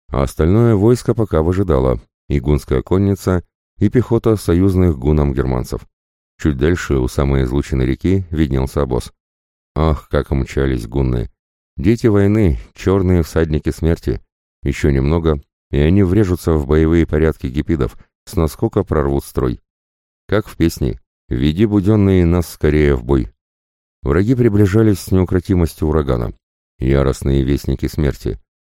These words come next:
У них не было ни доспехов, ни длинных ударных копий, даже шлемы, и то не у всех. Зато имелись луки и стрелы, целая туча стрел.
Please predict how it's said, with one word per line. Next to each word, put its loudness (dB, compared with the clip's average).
У 2
них 2
не 2
было 2
ни 2
доспехов, -2
ни 0
длинных 0
ударных 0
копий, -2
даже 2
шлемы, 0
и -2
то 0
не 2
у 2
всех. -6
Зато 0
имелись 0
луки 0
и 2
стрелы, -2
целая 2
туча -2
стрел. -6